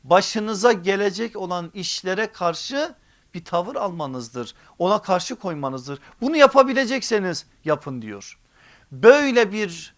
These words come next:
şey söylüyor Hazreti Abbas ve o sözlerin üzerinden Ensar'ın konuşmaları, söyledikleri Akabe biatını za-, sağlam bir zeminin üzerine oturtturuyor.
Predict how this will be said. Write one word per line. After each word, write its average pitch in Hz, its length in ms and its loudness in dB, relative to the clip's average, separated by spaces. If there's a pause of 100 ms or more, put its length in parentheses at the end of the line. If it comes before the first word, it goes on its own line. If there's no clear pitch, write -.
şey 185 300 -2
söylüyor 127 580 -4
Hazreti 147 460 -2
Abbas 120 540 -2 (420)
ve 139 60 2
o 175 220 4
sözlerin 202 680 0
üzerinden 220 760 2 (340)
Ensar'ın 190 800 4
konuşmaları, 175 920 0
söyledikleri 170 920 -4 (420)
Akabe 170 640 0
biatını 180 760 -2 (300)
za-, 175 520 4
sağlam 190 680 2
bir 190 140 -4
zeminin 175 640 -6
üzerine 170 580 -4 (260)
oturtturuyor. 123 840 -6